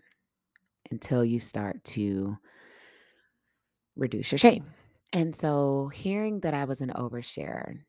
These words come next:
do I agree? Yes, I am. But I can't do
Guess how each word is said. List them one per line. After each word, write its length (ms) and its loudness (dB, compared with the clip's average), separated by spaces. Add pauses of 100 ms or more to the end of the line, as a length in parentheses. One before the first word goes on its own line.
(180)
do 320 6
I 140 0
agree? 560 -4 (200)
Yes, 500 -4 (680)
I 220 -4
am. 300 -6 (2000)
But 120 8
I 160 6 (460)
can't 840 2 (460)
do 580 6